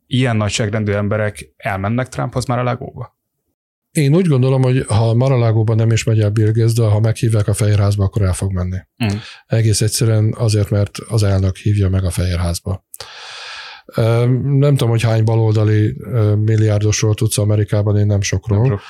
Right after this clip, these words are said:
Speaker 1: nem sok.
Speaker 2: de mindenképpen alkalmazkodniuk kell ahhoz a környezethez, amit Donald Trump,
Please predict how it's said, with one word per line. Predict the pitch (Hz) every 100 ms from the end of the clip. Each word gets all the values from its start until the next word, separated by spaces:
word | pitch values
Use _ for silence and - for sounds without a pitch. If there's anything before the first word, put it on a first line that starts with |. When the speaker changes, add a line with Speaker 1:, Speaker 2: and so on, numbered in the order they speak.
| -
Speaker 1:
nem | 107 104
sok. | 117
Speaker 2:
de | 113 113
mindenképpen | 120 135 113 107 110 107
alkalmazkodniuk | 110 113 107 104 101 - 107 107 107
kell | - 107
ahhoz | 104 107
a | -
környezethez, | - 104 104 101 98 - 101
amit | 98 101 104
Donald | 104 101 98
Trump, | - 107 101